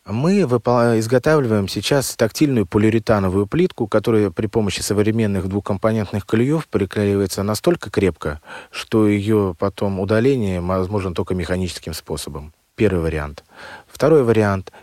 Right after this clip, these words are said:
это применение специальных тактильных индикаторов. Грубо говоря, выступы находятся на плитке, они уже раздельно просто засверливаются в асфальт, втыкаются, и все довольно красиво и эстетично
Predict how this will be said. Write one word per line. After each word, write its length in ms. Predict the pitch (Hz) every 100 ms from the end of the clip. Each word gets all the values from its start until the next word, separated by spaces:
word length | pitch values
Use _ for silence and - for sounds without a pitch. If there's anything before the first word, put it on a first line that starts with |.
| -
это 180 | 151 131
применение 500 | 120 113 139 131 98
специальных 460 | - - 135 123
тактильных 480 | - 101 127 117 -
индикаторов. 680 | 101 107 104 90 - 78 -
Грубо 380 | 90 98 120 113
говоря, 520 | 107 113 113 110 98 - _
выступы 520 | 107 104 113 - 92
находятся 560 | 92 87 98 90 - 92
на 240 | 98 101
плитке, 420 | 104 170 - - - - -
они 240 | 107 120 165
уже 240 | 120 113
раздельно 580 | 110 123 160 185 123 98 -
просто 320 | 110 101 101
засверливаются 560 | 104 - 104 104 104 117
в 80 |
асфальт, 340 | 127 - 190 170
втыкаются, 580 | - 131 - 180 151 - - - -
и 80 | 123
все 180 | - 156
довольно 340 | 131 135 123
красиво 440 | 127 131 - 165
и 100 | 123
эстетично 720 | 120 - 98 92 - 80 82